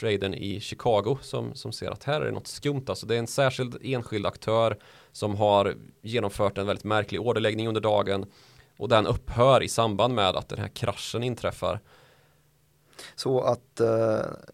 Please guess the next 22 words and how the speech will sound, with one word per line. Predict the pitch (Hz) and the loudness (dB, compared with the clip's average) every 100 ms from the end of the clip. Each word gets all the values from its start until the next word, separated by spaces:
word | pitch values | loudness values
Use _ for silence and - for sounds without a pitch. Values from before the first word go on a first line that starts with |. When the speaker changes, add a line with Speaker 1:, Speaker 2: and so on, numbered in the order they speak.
| - | -8
Speaker 2:
Navinder | 131 127 127 117 107 101 | -6 -4 -2 -2 -2 -6
Sarau | - 123 135 131 | 0 4 8 6
var | 110 113 117 113 - - - - - | 6 4 4 2 0 -6 -20 -20 -12
nere | 127 113 | -4 -2
och | 110 | -2
käkade | 101 110 107 | -2 -2 -2
köttfärslimpa | 120 - 113 139 139 135 | -4 -2 -2 -4 -2 0
precis | 120 104 110 - | -2 -2 -6 -4
när | 110 | -2
det | |
här | 104 | -2
skedde | 98 - 120 117 - | 0 -2 0 -2 -2
skulle | - - - - - 127 123 113 113 117 131 | -8 -12 -14 -16 -10 -4 -2 -2 -4 -2 0
lika | 135 113 117 | 0 -2 -2
gärna | 113 123 | -2 -2
kunna | 104 | -4
vara | 113 120 | -2 -2
ett | - | -2
alibi | - 123 127 - - - _ _ _ - | 2 4 4 0 -6 -12 _ _ _ -6
för | 110 98 | -2 0
att, | 87 92 - - _ _ | 0 -2 -8 -18 _ _
eh, | - | -20